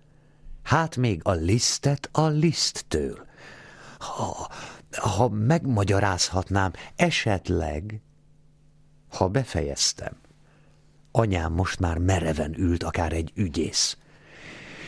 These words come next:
Jogot sem végzett sohasem. Tehát nem doktor. Az ügyvédem, doktor Hegyi, lenyomozta a magyar egyetemeken, a külföldieken is. Elég sokba került,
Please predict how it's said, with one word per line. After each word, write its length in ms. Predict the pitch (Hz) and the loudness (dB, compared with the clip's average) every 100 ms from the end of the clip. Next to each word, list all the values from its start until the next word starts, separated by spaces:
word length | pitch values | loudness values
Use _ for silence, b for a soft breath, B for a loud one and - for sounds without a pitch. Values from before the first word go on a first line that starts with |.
| B B B B _ | B B B B _
Jogot 540 | 117 165 185 127 110 | 4 6 6 4 2
sem 280 | - 127 143 | 4 2 4
végzett 480 | 139 135 113 113 123 | 4 4 4 2 2
sohasem. 760 | - - 156 90 85 - 71 - - - _ - - - | 0 2 4 2 0 -2 -4 -10 -18 -20 _ -20 -20 -2
Tehát 340 | - 113 127 131 | 0 2 2 2
nem 300 | 160 165 147 | 4 4 4
doktor. 560 | 127 - - 69 - - - - - - - - - | 2 2 -4 -6 -8 -16 -20 -20 -20 -20 -20 -4 2
Az 220 | 101 - | 2 2
ügyvédem, 680 | 175 151 113 104 92 110 107 | 2 4 4 4 4 2 4
doktor 320 | 127 - 110 | 2 4 2
Hegyi, 480 | 82 95 95 85 110 B B B B | 4 2 4 2 2 B B B B
lenyomozta 760 | - 139 180 156 147 139 - 117 | 4 6 6 4 4 2 2 2
a 60 | 127 | 4
magyar 400 | 135 131 131 - | 4 4 2 4
egyetemeken, 880 | 110 98 101 95 104 110 120 139 131 b - | 2 4 2 2 2 2 2 2 0 b 0
a 160 | 127 | 2
külföldieken 920 | - 180 - 110 98 85 82 73 78 71 | 4 4 4 4 4 4 2 0 -2 -4
is. 340 | 64 - - b b b | -6 -8 -8 b b b
Elég 320 | 123 92 73 | 2 2 0
sokba 320 | - 78 73 | 0 0 -2
került, 540 | - 80 - 76 - | -2 -2 -2 -4 -6